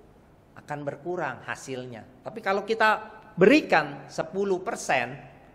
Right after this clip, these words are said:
full kewajiban kita, otomatis benih itu akan menghasilkan sesuatu panen yang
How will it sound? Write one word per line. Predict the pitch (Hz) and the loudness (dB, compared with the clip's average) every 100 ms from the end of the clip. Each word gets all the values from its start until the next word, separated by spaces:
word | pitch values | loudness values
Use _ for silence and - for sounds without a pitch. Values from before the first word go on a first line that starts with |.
| - - - - - - _ - | -20 -20 -20 -20 -20 -20 _ -14
full | - 254 170 - | 2 6 6 4
kewajiban | 147 139 123 135 135 131 139 | 0 2 0 0 -4 -4 -4
kita, | 240 247 117 104 - - - - - | -8 -6 -4 -6 -8 -20 -20 -20 -14
otomatis | 123 127 131 131 220 - | -10 -8 -6 -6 -8 -10
benih | 123 117 113 113 | -10 -10 -10 -12
itu | 104 92 | -10 -10
akan | - 139 120 | -8 -10 -10
menghasilkan | 104 107 - 117 113 156 156 - - - - | -12 -14 -12 -12 -10 -12 -12 -16 -20 -20 -20
sesuatu | - - 139 - 131 107 - 147 - | -18 -12 -12 -8 -8 -8 -8 -12 -8
panen | 107 107 127 156 151 | -8 -8 -8 -10 -8
yang | 127 135 | -4 -4